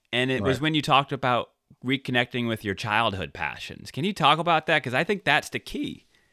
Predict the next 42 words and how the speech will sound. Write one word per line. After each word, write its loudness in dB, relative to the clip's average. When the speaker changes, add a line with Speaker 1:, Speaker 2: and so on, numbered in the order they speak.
Speaker 2:
Yeah, 6
thank 4
you. 0
Um, 8
yeah, 8
the 4
book 4
is 4
a -2
combi-, 2
I 6
wanted 6
the 4
book 2
to -8
be, -6
you -4
know, 2
informative 4
and, 2
and, 2
and -6
interesting. 0
I 4
didn't 0
want 4
it 0
to -10
be -2
homework, 2
because 0
many 2
of -2
these -2
kinds 0
of -14
books -2
can 0
be 0
homework 2
and 2
groan. 2